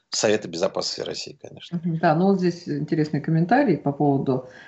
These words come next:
Speaker 2: а, и по поводу безопасности, и по поводу прививок, а, ну, о том, что национальное государство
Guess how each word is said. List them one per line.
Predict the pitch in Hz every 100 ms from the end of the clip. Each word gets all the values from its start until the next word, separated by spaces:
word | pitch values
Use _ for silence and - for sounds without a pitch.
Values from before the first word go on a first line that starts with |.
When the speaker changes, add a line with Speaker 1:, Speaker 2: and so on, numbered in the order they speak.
| - -
Speaker 2:
а, | - 117 113 - -
и | 151
по | 156 151
поводу | 156 156
безопасности, | 147 151 151 151 135 - 143
и |
по | 143 147
поводу | - 151 143 139 143 139 139 -
прививок, | - 165 196 254 196 139 -
а, | 139 113 -
ну, | 185
о | 156
том, | 151 139
что | - 135 135
национальное | 120 - 151 143 131
государство | 151 156 139 156 - 139 127 113 92